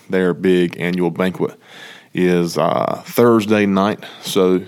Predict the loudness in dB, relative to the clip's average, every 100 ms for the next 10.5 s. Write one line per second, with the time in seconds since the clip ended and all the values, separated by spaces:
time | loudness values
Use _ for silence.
0 | -12 -20 -10 -4 -2 -2 -2 0 2 0
1 | 0 -2 -2 -2 -4 -2 -2 -2 -6 -8
2 | _ -20 -20 -20 -20 -20 _ 0 0 0
3 | 0 0 -2 -4 -10 -18 -4 -2 -2 -2
4 | -6 -6 -8 -8 -8 -12 -20 -20 -20 -16
5 | -12 -8 -4 0 0 0 0 0 0 0
6 | 0 0 -6 -20 -20 -20 -20 0 4 4
7 | 4 0 2 2 4 2 2 0 0 2
8 | 2 2 0 -2 2 4 6 6 4 4
9 | 4 0 -2 -2 -2 -2 0 0 -2 -2
10 | 0 0 -4 -8